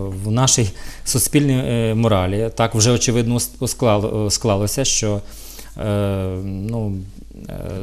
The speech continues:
скопіювати безкоштовно, скачати безкоштовну програму з інтернету, там, чи, чи відео якесь, так, чи мультфільм, чи фільм, е, що це не є, не є щось погане.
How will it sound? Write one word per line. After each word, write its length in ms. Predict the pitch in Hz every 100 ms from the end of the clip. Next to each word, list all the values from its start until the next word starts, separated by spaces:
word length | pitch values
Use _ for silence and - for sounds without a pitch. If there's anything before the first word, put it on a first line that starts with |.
| 95
скопіювати 640 | 98 - - 139 139 147 113
безкоштовно, 840 | 110 - 110 - 123 117 107 98
скачати 520 | - 117 - 123 -
безкоштовну 520 | 101 104 - - 107
програму 480 | 98 127 113 107 104
з 60 | 101
інтернету, 580 | 104 101 101 98 92 98
там, 200 | 98 95
чи, 180 | - 104 - - -
чи 160 | - 113
відео 440 | 104 131 110 104 101
якесь, 340 | 95 95 90
так, 280 | 120 127 120
чи 240 | - 101
мультфільм, 580 | 98 95 - 143 127 110
чи 360 | - 104 101 90
фільм, 260 | - 135 131 - - - - - -
е, 220 | 107 104
що 140 | -
це 240 | 120 - 185
не 120 | 165
є, 280 | 139 156 175
не 260 | 139 139
є 160 | 139 151
щось 300 | - - 151
погане. 500 | - 180 165 90 73